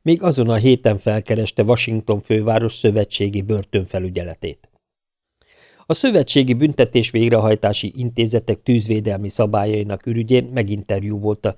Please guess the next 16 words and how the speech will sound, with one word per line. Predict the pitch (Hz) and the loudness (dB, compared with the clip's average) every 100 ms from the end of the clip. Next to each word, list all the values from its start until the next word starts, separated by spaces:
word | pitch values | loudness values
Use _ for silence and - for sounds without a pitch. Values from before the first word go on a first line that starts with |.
| _ _ | _ _
C | - 208 214 147 | 0 2 2 2
W | 127 123 117 113 | 2 4 2 2
Dunlap | 110 104 104 101 - | 2 0 0 -4 -6
ellenőrt. | 107 104 101 107 - - _ _ _ _ _ _ - | -6 -6 -6 -12 -18 -20 _ _ _ _ _ _ -2
„Nagyon | 127 135 127 | 2 4 4
ügyes | 120 117 117 - | 4 2 2 0
lány. | 113 117 _ _ _ - | 0 0 _ _ _ -12
Jane | 139 233 185 | 0 0 2
nem | 185 | 0
csak | 165 143 | 0 0
tehetséges, | 151 143 139 - 143 139 127 - 117 | 2 2 0 0 0 2 0 -2 -14
de | 107 | -10
csinos, | - 165 160 147 - | 0 0 0 -4 -4
művelt | 131 147 156 156 165 | 4 4 4 0 0
és | 151 | -4
imádnivaló. | 143 110 101 101 104 92 92 | -4 -4 -4 -6 -8 -8 -12